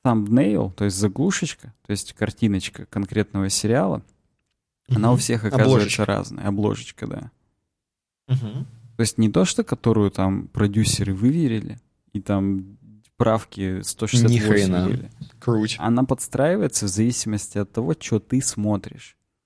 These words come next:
Speaker 2: Ни хрена.
Speaker 1: То есть, если
Speaker 2: Погоди, стой, секундочку. Последний вопрос к аудитории, которые уже, наверное, не слушают подкаст, но просто интересно.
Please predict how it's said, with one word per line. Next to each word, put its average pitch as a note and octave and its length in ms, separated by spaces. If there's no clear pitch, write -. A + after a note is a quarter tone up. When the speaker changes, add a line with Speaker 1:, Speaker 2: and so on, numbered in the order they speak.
Speaker 2:
Ни A#2 340
хрена. G2 460
Speaker 1:
То A#2+ 40
есть, A#2 160
если B2 120
Speaker 2:
Погоди, F3 220
стой, C#3+ 240
секундочку. B2+ 540
Последний B2 440
вопрос G#2+ 460
к - 80
аудитории, A2+ 500
которые G2 280
уже, G#2+ 140
наверное, G2+ 240
не G2+ 40
слушают D3 460
подкаст, - 400
но G2 80
просто G#2+ 240
интересно. G2+ 480